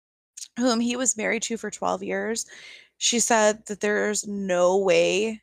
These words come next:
Charles would attack someone with a bat. She's like, "I've never seen him get in a fight with anyone, even men. Like, he's just not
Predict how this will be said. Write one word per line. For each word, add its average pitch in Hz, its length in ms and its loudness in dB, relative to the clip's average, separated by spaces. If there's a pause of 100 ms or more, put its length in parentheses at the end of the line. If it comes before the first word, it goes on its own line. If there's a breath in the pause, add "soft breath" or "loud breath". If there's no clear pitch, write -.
Charles 185 460 0
would 185 120 -4
attack - 440 -8
someone 185 340 -4
with 170 160 -6
a 175 60 -12
bat. 160 320 2
She's 180 240 -6
like, 170 280 -2 (760 soft breath)
"I've 185 180 0
never 160 240 -4
seen 196 240 -4
him 190 180 -4
get 180 180 -2
in 185 100 -6
a 175 40 -6
fight 175 320 -2
with 165 160 -6 (100)
anyone, 254 760 4
even 202 340 2
men. 208 380 2
Like, 190 260 -2
he's 202 280 -2
just 202 300 0
not 170 360 0